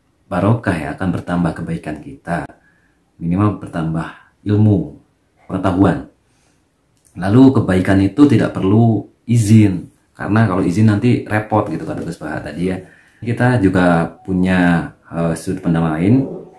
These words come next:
yakni ketika Gus Baha itu ada di Korea, ada di Korea Selatan, dan situ kayak semacam diskusi gitu kan, diskusi terus tanya jawab juga, dan ini juga membahas mengenai,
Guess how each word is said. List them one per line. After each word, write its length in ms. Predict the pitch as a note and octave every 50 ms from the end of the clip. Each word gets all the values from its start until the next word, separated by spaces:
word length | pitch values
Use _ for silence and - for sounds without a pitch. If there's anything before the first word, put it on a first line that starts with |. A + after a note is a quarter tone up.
| _ _ _ _ _ _ _ _ _ _ _ _ -
yakni 340 | E2 B1+ E2+ G2+ A2 A#2
ketika 680 | A2+ A2+ A2 - G#2 - - - G#2+ A2 A2 A2+ A#2 A#2
Gus 180 | - F#2+ F2 -
Baha 340 | - F2 E2+ F2 F2+ E2+ - -
itu 320 | E2+ - - - B2+ A#2+
ada 320 | - F#2 F2+ E2+ F2+ G#2+ G#2+
di 240 | G2+ F#2 G#2+ G#2+ -
Korea, 640 | - A2+ A2+ A2+ A2+ A2 G#2 F#2 D2 C2 B1 - - - _ _
ada 160 | - E2+ F2
di 120 | E2 G2
Korea 240 | - F#2 F#2 E2+ D#2+
Selatan, 540 | - - C#2+ C#2 - - - F2+ G#2+ A2+ G#2
dan 80 | F#2 F2 -
situ 400 | - - - G#2 G2+ G2 - - - _ _ - _ _ _ _ _
kayak 320 | - E2 D#2+ D#2 C#2 - -
semacam 520 | F2 E2 D#2+ D#2 - E2+ E2+ E2 E2 E2
diskusi 760 | D#2+ E2 - - - F2 E2 - - - F#2+ F#2 F#2 E2+ E2 D#2
gitu 180 | - E2+ E2
kan, 280 | F2+ F#2+ G#2+ A#2 A#2+ - - _ _ _ -
diskusi 400 | E2+ E2+ F2+ F2+ F2 G#2 G2+ -
terus 180 | G2 G2 -
tanya 260 | - G2 F#2+ F#2+ F#2+ F2+
jawab 320 | E2 E2 D2+ D#2+ E2+ - -
juga, 640 | E2 D#2 - - E2+ E2 E2+ F#2 A2 B2 B2 - - - - - - - _ -
dan 120 | F2+ F2+ F#2
ini 200 | F#2+ G#2+ B2+ B2
juga 340 | G#2+ G2 F#2+ G2 F#2 F2+ F2
membahas 520 | F2+ G2+ G2 F2+ E2+ E2+ F2 A2+ A#2+ A#2+ -
mengenai, 600 | A2 G#2 G2+ G2+ G2 F#2+ G2+ A#2 C3 B2+ B2 -